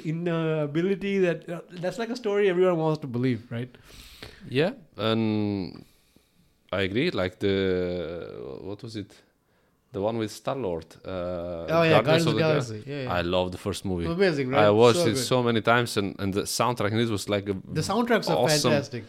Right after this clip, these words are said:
Speaker 1: Everything
Speaker 2: Yeah.
Speaker 1: was great about that movie.
Speaker 2: Yeah, exactly. And then I watched the second one, and I was like, "Okay, yeah, it's a bit lame now, the way that it," so until at some point it was interesting, then the way that it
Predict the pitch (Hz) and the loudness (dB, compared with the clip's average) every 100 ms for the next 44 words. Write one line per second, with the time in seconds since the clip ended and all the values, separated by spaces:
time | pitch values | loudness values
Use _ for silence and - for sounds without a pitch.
0 | - 151 196 196 147 117 123 120 113 113 | -8 -4 -2 -2 -2 -4 -6 -6 -8 -10
1 | 110 95 95 90 - - 98 107 - - | -6 0 0 0 -6 -14 -2 0 0 -6
2 | _ - 143 175 196 196 - 180 180 180 | _ -4 0 2 4 4 4 0 2 2
3 | 180 175 165 165 - - - 82 82 90 | 2 0 0 -2 -4 -14 -6 -2 0 -2
4 | 90 _ - - 82 85 85 _ _ _ | -6 _ -20 -16 -12 -10 -12 _ _ _
5 | _ - 98 98 - - - 90 85 92 | _ -10 -4 -4 -6 -16 -14 -6 -2 0
6 | 101 101 101 101 98 98 90 101 110 101 | 0 2 2 0 0 0 2 4 2 0
7 | - 117 143 123 101 - 127 156 156 - | -4 0 2 2 0 -4 -2 -2 -2 -2
8 | 156 151 131 117 113 - 151 165 139 135 | -4 -2 -2 -2 -6 -6 -6 -6 -6 -6
9 | 139 - - - _ 123 120 135 135 127 | -8 -12 -20 -20 _ 0 2 2 2 2
10 | 120 | -2